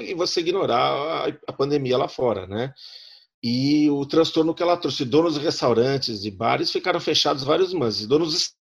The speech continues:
cinema ficaram fechados até pouco tempo atrás. Como é que ele consegue alugar, um, eh, pagar o aluguel de um cinema no shopping center se ele tá com as salas fechadas? Então, é, são coisas que voltam à tona, né? E é uma área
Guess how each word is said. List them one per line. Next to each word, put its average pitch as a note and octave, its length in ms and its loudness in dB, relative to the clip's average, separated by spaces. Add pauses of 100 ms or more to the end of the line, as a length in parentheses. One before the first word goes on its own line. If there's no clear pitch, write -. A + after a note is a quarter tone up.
(100)
cinema G3+ 360 4
ficaram - 260 -2
fechados F3 400 2
até C#3+ 180 -2
pouco C#3+ 220 -10
tempo C3+ 220 -6
atrás. A2 380 -4 (500)
Como B2+ 140 -2
é C#3+ 40 0
que F3+ 80 -2
ele F3+ 100 4
consegue C3+ 840 0
alugar, B2 580 0 (260)
um, A#2+ 60 -6 (220)
eh, A2 340 0
pagar B2 220 4
o - 20 8
aluguel D3 260 6
de C#3+ 80 2
um D3+ 40 0
cinema C3 340 0
no B2+ 80 2
shopping B2+ 360 2
center - 520 2
se C4 120 -2
ele F4 200 0
tá - 160 -2
com A3 80 0
as G#3 60 -2
salas G3 260 2
fechadas? D3+ 680 0 (640)
Então, E3 500 6
é, D#3 320 6
são D#3 220 0
coisas D#3+ 260 4
que G#3 140 0
voltam G#3 400 4
à A#3 40 2
tona, F#3 400 4
né? B2 160 0
E B2 80 4
é B2 60 4
uma C3+ 200 0
área C#3+ 420 -2